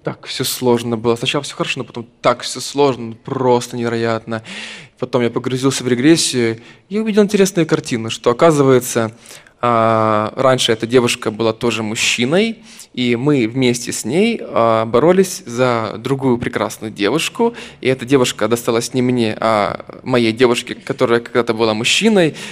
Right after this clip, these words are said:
поэтому я сильно разозлился и сжёг всю деревню вместе с ними. Всё понятно, почему мы встретились. А,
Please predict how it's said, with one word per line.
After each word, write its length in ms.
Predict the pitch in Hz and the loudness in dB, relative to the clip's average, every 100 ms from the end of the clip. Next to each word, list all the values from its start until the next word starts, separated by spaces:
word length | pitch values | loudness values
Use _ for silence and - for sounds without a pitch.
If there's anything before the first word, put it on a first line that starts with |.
| - | -4
поэтому 320 | - 123 120 117 | 4 4 4 -2
я 80 | |
сильно 280 | 120 131 120 | -2 -2 -2
разозлился 480 | 117 117 135 196 - | -2 -2 0 2 0
и 180 | - 202 | 0 0
сжёг 260 | 143 175 | 4 4
всю 140 | 175 147 | 2 -2
деревню 340 | 127 160 143 | 2 4 2
вместе 260 | 120 139 127 | 0 -2 -6
с 120 | - | -6
ними. 300 | 120 104 98 - - - - - _ _ _ _ _ _ _ | -4 -4 -8 -12 -18 -20 -20 -20 _ _ _ _ _ _ _
Всё 200 | - 226 | -6 -2
понятно, 400 | 220 147 135 135 | 2 4 4 2
почему 260 | 127 139 123 | -2 0 -2
мы 60 | |
встретились. 680 | 117 120 117 117 110 110 - - - 139 107 | 0 2 2 2 -4 -4 -10 -16 -16 -8 0
А, 640 | 117 113 110 110 101 - | 4 4 4 2 -2 -6